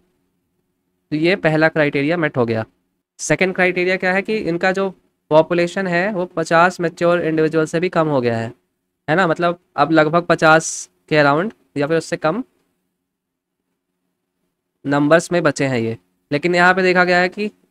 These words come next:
बहुत सारी ऐसी क्रिटिकली एंडेंजर्ड स्पीशीज हैं जिनकी पॉपुलेशन पचास से भी ज़्यादा है, फिर भी उनको ऐड किया गया है लिस्ट में। तो ये वाला क्राइटेरिया बहुत स्ट्रिक्टली फॉलो नहीं होता।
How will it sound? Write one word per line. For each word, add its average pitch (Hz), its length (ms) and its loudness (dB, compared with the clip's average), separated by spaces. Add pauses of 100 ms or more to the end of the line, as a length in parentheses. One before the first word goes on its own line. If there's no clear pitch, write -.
(600)
बहुत 160 220 2
सारी 175 220 2
ऐसी 175 200 0
क्रिटिकली 175 360 -2
एंडेंजर्ड 170 460 0
स्पीशीज 170 420 -4
हैं 185 80 -2
जिनकी 180 200 -4
पॉपुलेशन 170 420 -4
पचास 170 300 0
से 180 80 -6
भी 175 80 -4
ज़्यादा 160 240 2
है, 180 80 2
फिर 165 180 0
भी 165 60 0
उनको 165 280 0
ऐड 156 200 4
किया 143 200 2
गया 131 120 2
है 127 60 2
लिस्ट 127 220 -4
में। 170 60 -6
तो 175 60 -2
ये 170 120 2
वाला 165 180 4
क्राइटेरिया 160 360 0
बहुत 165 180 0
स्ट्रिक्टली 160 360 -4
फॉलो 156 240 0
नहीं 151 180 -2
होता। 117 240 -4